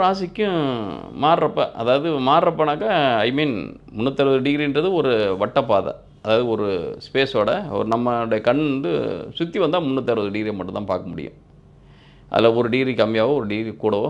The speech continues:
நம்மளுடைய கண்களால பார்க்க முடியாது. அதே மாதிரி தான் வானவெளியும் முன்னூத்தறுபதா நம்ம டிசைன் பண்ணியிருக்கோம். அதுல பன்னெண்டு ராசியா பிரிக்கிறப்ப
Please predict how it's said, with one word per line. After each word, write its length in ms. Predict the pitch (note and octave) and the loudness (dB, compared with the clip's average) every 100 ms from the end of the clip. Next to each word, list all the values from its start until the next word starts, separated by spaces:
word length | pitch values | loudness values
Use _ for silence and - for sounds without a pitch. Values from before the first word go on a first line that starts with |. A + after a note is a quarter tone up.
| D#3+ | -6
நம்மளுடைய 280 | G#2 F#2+ F2 | -8 -6 -6
கண்களால 400 | F2+ F#2 F#2 A2 G#2 | -6 -4 -2 -2 -2
பார்க்க 240 | G2+ G2+ | -2 -2
முடியாது. 200 | F2+ D#2+ E2+ | -4 0 2
அதே 120 | B2 C3+ | 2 0
மாதிரி 120 | A#2+ | -2
தான் 260 | C#3 A2+ F#2 | -2 0 0
வானவெளியும் 480 | G#2+ A#2+ G#2 G#2+ A#2 | 0 0 -2 -4 -4
முன்னூத்தறுபதா 440 | G#2 G2+ F#2+ F#2+ A2+ | -6 -4 0 2 0
நம்ம 160 | F2 F2+ E2+ | -2 -8 -8
டிசைன் 280 | - B2 A2+ | -6 -6 -4
பண்ணியிருக்கோம். 400 | F#2 E2+ D3 A#3+ - - - - - - - | -6 -6 -8 -10 -14 -20 -20 -20 -20 -10 2
அதுல 180 | D#3 E3 D#3 | 6 6 6
பன்னெண்டு 260 | D3+ F#3 F3+ | 4 4 6
ராசியா 300 | D3+ F#3 G#3 E3 | 6 6 4 4
பிரிக்கிறப்ப 400 | D3 C3+ D#3 | 0 0 0